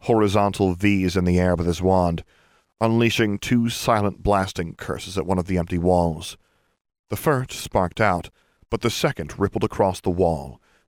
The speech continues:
and a wave of hot air reflected back past them. "I should practice," Nev said. "Practice everything you think you need to, but don't forget how successful you were here when you're doing it on your own."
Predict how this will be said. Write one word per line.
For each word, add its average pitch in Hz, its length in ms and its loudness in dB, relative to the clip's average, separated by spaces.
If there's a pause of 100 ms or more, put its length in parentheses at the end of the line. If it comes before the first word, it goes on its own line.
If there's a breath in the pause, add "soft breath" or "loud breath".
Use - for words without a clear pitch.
and 95 120 -2
a 98 60 4
wave 98 340 4
of 92 120 0
hot 107 360 -2
air 82 220 -2
reflected 82 580 -6
back 85 300 -4
past - 320 -6
them. - 240 -18 (840)
"I 87 60 -6
should - 220 -8
practice," - 600 -6 (400)
Nev 80 180 -6
said. - 380 -6 (560)
"Practice 151 460 -2
everything 165 360 2
you 139 120 6
think 131 280 -2
you 110 80 2
need 98 260 2
to, 78 200 -6 (380 loud breath)
but - 160 -4
don't 175 180 2
forget 147 240 2
how 139 220 2
successful 135 680 0
you 101 200 4
were 120 300 4
here 92 280 2 (360 loud breath)
when 110 120 0
you're 113 80 2
doing 127 280 2
it 117 120 0
on 101 80 2
your 110 180 4
own." 95 340 0